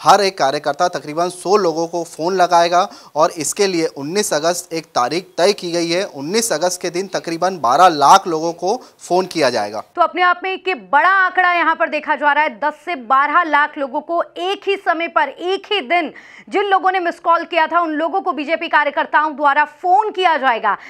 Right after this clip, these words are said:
Speaker 2: पर, अ, युवराज, अगर प्रैक्टिकली देखें तो ये अपने आप में एक ये बड़ा मिशन यहाँ पर देखने को मिल रहा है। बीजेपी कार्यकर्ताओं के लिए ये बड़ा मिशन अपने आप में है कि एक ही समय में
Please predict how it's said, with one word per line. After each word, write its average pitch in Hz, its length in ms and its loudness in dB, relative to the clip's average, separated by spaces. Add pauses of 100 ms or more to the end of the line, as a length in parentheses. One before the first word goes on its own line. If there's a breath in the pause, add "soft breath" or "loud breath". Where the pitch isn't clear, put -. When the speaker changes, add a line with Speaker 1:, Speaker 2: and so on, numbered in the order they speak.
(160 loud breath)
Speaker 2:
पर, - 140 2
अ, 311 160 4
युवराज, 339 480 2
अगर 370 160 0
प्रैक्टिकली 359 600 -2
देखें 339 300 -4
तो 381 100 -6
ये 359 80 0
अपने 339 240 -2
आप 339 240 0
में 359 140 -4
एक 349 140 -10
ये 370 140 -2
बड़ा 277 460 0
मिशन 370 360 -4
यहाँ 311 180 2
पर 311 140 0
देखने 294 300 -6
को 302 100 -4
मिल 269 120 -6
रहा 262 260 4
है। 285 220 2 (280 loud breath)
बीजेपी 339 320 -2
कार्यकर्ताओं 339 640 2
के 370 180 -4
लिए 320 280 -4
ये 349 180 -4
बड़ा 285 320 0
मिशन 302 340 -2
अपने 370 260 -2
आप 320 220 0
में 320 80 -4
है 311 200 -2
कि 349 120 -8
एक 339 400 -8
ही 392 80 -2
समय 349 280 -2
में 240 180 -8